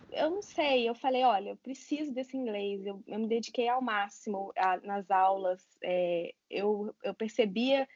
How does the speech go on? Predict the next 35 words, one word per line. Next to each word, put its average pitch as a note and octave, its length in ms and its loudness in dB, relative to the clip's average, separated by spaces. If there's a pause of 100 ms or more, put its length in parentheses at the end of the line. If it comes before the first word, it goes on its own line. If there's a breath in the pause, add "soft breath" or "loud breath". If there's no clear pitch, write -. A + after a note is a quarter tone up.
(340)
no A3 160 -2
restaurante, G3+ 680 2
assim, A#3+ 240 -4
ah, C4 160 0
como C4 240 0
que - 60 -4
a B3+ 40 0
pessoa B3+ 300 0
faz A#3+ 260 2
um B3 60 0
pedido, G#3 640 -2
como A#3 240 -4
que A#3+ 80 -4
a A3+ 40 0
pessoa A3 500 0
agradece, G#3 760 2
como A3 240 -4
que B3 80 -6
ela G#3+ 120 0
me A3 100 -6
cumprimenta, G3 760 -4
porque G#3+ 300 -2
o A3+ 80 2
que C4 100 2
eu A#3+ 60 4
mais A#3+ 320 0
queria B3 360 2
era B3 120 4
soar A#3 360 4
de A#3 120 -6
forma B3 260 0
um B3+ 40 -10
pouco B3+ 260 0
mais B3 160 -4
natural. A3+ 640 0